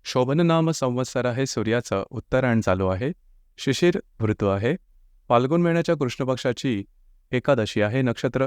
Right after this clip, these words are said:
धनिष्ठा आहे, योग साध्य आहे, दिवसाचा जो कर्ण आहे तो बाल आहे आणि जो रात्रीचा कर्ण आहे तो कौलव आहे. आजच्या दिवसाचा जो गुलिक काल आहे तो सुरुवात होईल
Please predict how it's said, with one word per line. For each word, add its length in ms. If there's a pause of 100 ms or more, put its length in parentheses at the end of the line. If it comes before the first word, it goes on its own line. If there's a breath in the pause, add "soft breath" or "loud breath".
(140)
धनिष्ठा 440
आहे, 160
योग 440
साध्य 400
आहे, 220 (960)
दिवसाचा 420
जो 140
कर्ण 200
आहे 200
तो 80
बाल 240
आहे 240
आणि 280
जो 140
रात्रीचा 380
कर्ण 260
आहे 220
तो 300 (180)
कौलव 340
आहे. 240 (1400)
आजच्या 260
दिवसाचा 380
जो 140
गुलिक 300
काल 140
आहे 200
तो 100
सुरुवात 420
होईल 260